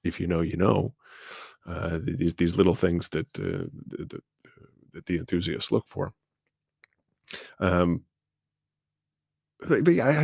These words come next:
I, I, I do think those things. I, I, I, I, I think if we, if we just say, "Well, these details aren't, uh, aren't that important," then we're, we're,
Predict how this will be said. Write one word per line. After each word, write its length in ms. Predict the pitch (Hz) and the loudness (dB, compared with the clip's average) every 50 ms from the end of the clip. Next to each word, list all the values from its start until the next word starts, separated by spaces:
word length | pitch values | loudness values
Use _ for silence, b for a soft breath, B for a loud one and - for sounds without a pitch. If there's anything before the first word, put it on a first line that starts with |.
| 151 - | 2 4
I, 60 | - | 4
I, 0 | |
I 180 | 151 139 127 147 | 4 6 6 6
do 140 | 156 202 196 | 6 4 4
think 220 | - 214 185 123 | 2 2 2 2
those 180 | - 90 82 - | 0 -2 -2 -2
things. 260 | - 87 78 - - | -2 -4 -4 -4 -2
I, 120 | - 160 - - | -2 0 2 4
I, 240 | 180 - - 139 135 - | 4 6 6 6 4 4
I, 160 | 120 135 139 - - - - - - | 2 -2 -2 -2 -6 -10 -12 -8 -4
I, 340 | - 127 - - 110 107 - | -4 -4 -2 0 0 0 0
I 40 | 120 | 0
think 260 | 117 - 135 120 - | 0 0 0 0 0
if 180 | 113 98 - - | -2 -4 0 2
we, 320 | 110 104 104 101 95 95 - _ B B B B B B B B B B | 2 4 4 2 0 -4 -8 _ B B B B B B B B B B
if 180 | - - - 104 | -10 -4 0 0
we 100 | 98 90 | 2 4
just 180 | 95 92 - | 4 4 4
say, 100 | - 127 | 4 4
"Well, 140 | 92 90 90 | 4 2 2
these 180 | 92 90 82 - | 0 0 -2 0
details 460 | 101 92 87 - 92 90 87 85 87 | -2 -2 0 0 -2 -2 -2 -2 -2
aren't, 200 | 82 87 87 - _ _ _ _ _ _ _ _ _ - | -4 -4 -4 -8 _ _ _ _ _ _ _ _ _ -14
uh, 480 | - 87 - - - - - - - - - - _ _ _ _ _ _ - | -12 -10 -8 -8 -6 -6 -6 -6 -6 -8 -8 -12 _ _ _ _ _ _ -4
aren't 160 | 92 87 - | -2 2 2
that 140 | 104 92 85 | 2 2 2
important," 460 | 78 - - 147 - - 90 85 82 | 2 2 4 4 4 4 0 -2 -2
then 220 | 90 90 92 98 | -2 0 0 2
we're, 100 | 104 101 | 2 2
we're, 200 | 101 117 110 104 | 2 2 2 2